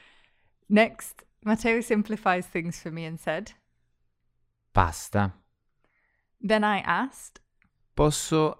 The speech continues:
Speaker 2: assaggiare?
Speaker 1: Can I taste it? Literally.
Speaker 2: Posso
Speaker 1: I can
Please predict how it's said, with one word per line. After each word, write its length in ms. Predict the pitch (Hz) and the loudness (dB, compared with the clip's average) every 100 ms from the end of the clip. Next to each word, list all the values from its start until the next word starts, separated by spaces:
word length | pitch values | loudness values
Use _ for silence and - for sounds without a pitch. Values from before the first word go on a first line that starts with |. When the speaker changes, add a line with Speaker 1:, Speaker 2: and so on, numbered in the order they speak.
| - | -2
Speaker 2:
assaggiare? 880 | 143 - 147 143 147 135 92 104 139 _ _ _ _ _ | -2 0 0 4 8 8 8 2 -2 _ _ _ _ _
Speaker 1:
Can 140 | - 214 | -6 -4
I 100 | 214 | -4
taste 400 | 220 226 208 - | -6 -10 -8 -4
it? 260 | 190 - _ _ _ _ | -4 -6 _ _ _ _
Literally. 680 | 208 208 - 190 180 233 - _ | -4 -4 -4 -10 -8 -10 -12 _
Speaker 2:
Posso 540 | - 131 - - 139 180 _ _ _ _ _ | 2 4 2 -4 -6 -6 _ _ _ _ _
Speaker 1:
I 120 | 202 | -4
can 440 | 196 - 185 233 | -4 -4 -4 -4